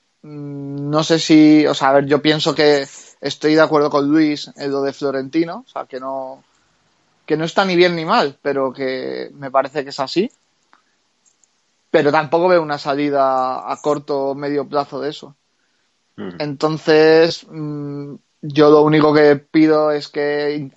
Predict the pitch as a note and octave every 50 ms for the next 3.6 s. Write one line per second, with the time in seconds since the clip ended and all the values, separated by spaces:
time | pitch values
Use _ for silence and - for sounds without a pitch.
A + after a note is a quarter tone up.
0 | _ - D#3+ C#3+ C3+ C#3+ C#3+ D3 D3+ D3+ D3 D3 C#3 C#3 C3 _ - C#3+ C#3 C#3
1 | C#3 C#3 C#3 C#3 C#3 C#3 D3 C#3 C#3 C#3+ C3+ C#3 C3+ C3+ C3+ C3+ C3+ B2+ - D3
2 | D3 D3 D3+ C#3+ C3+ C3 C3+ - _ D3 C#3+ C3+ - D3 C3+ - D3 C#3+ C#3+ C#3
3 | C#3 C#3 - D3 D3 D3 D3+ D#3+ F3 G#3 - _